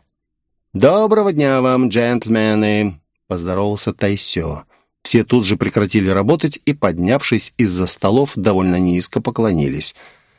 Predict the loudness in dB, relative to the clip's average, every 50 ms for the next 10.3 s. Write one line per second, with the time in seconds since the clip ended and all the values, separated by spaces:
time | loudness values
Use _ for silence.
0 | _ _ _ _ _ _ _ _ _ _ _ _ _ _ 4 6 6 6 4 4
1 | 2 2 2 2 2 2 0 0 0 0 0 0 0 0 -2 -2 -2 0 0 0
2 | 0 0 -2 -6 -8 -8 -8 -8 -8 -10 -10 -8 -10 -8 -4 -4 -4 0 0 0
3 | 2 2 2 0 -2 -2 -2 -2 0 0 0 2 2 4 4 4 2 2 0 -4
4 | -6 -2 0 2 2 4 4 4 4 2 0 -2 -4 -6 -6 -8 -10 -8 -6 -8
5 | -8 -6 -6 -6 -4 -4 -6 -6 -6 -8 -8 -8 -10 _ _ _ _ _ _ _
6 | _ _ _ _ 0 2 2 4 4 2 0 -2 _ _ _ _ _ _ _ _
7 | -2 -2 -2 0 2 2 4 4 2 0 0 0 2 2 2 2 0 -2 _ _
8 | _ _ _ _ -6 -4 -2 0 0 0 2 2 2 4 4 2 2 0 0 0
9 | 0 2 2 2 2 2 0 2 2 2 2 2 0 0 0 -2 -2 -2 -4 -4
10 | -2 0 0 2 0 -2